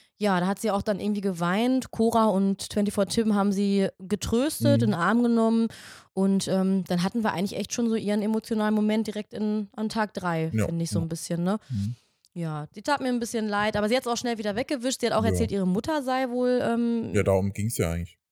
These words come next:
Speaker 1: genau, dass die
Speaker 2: Das war
Speaker 1: relativ
Speaker 2: ja der
Speaker 1: früh ver-,
Speaker 2: Hauptgrund.
Speaker 1: jetzt verstorben
Speaker 2: Ja,
Speaker 1: war
Speaker 2: oder halt
Speaker 1: und
Speaker 2: generell die, die Beziehung zu ihrer Mutter.
Speaker 1: Mhm, die war wohl sehr streng zu ihr,
Speaker 2: Ja.
Speaker 1: ne?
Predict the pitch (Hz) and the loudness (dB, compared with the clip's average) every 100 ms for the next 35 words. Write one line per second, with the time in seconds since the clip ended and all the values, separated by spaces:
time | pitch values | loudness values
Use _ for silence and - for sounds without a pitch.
0 | _ - 196 175 175 - 196 208 98 95 | _ -2 0 0 -2 -2 0 2 2 2
1 | 92 98 - - 101 - - 202 - 214 | 2 0 -2 -2 -4 -4 -8 -8 -4 -2
2 | 220 240 240 240 202 - 208 - 104 104 | 0 0 -2 2 4 6 6 4 4 2
3 | 98 101 98 92 95 95 90 95 - 101 | 2 2 2 0 -4 -4 -4 -4 -2 0
4 | 95 90 - 101 87 92 95 101 92 - | 0 -4 -8 -6 -4 -2 -4 -4 -6 -6
5 | 185 180 180 202 - 190 202 208 202 196 | -6 -4 -4 -6 -8 -4 0 0 0 -2
6 | - 190 180 160 - 160 170 196 | -2 -2 -2 -6 -6 -2 0 -2